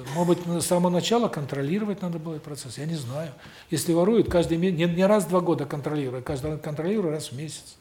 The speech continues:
Но у нас как-то, так сказать, в конечном счете... я так подумал, так, лет через двадцать, через тридцать очередной президент Московского, Московского княжества, то, что останется от России, скажет: "Представляете,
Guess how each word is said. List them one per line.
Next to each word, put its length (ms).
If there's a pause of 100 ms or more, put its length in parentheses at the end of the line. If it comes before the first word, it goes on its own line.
(1000)
Но 100
у 40
нас 200
как-то, 400
так 100
сказать, 280
в 80
конечном 440
счете... 440 (1040)
я 160
так 160
подумал, 420
так, 260
лет 260
через 320
двадцать, 440
через 280
тридцать 380 (840)
очередной 500
президент 520 (160)
Московского, 540
Московского 580
княжества, 540 (100)
то, 100
что 140
останется 380
от 100
России, 320
скажет: 300 (420)
"Представляете, 600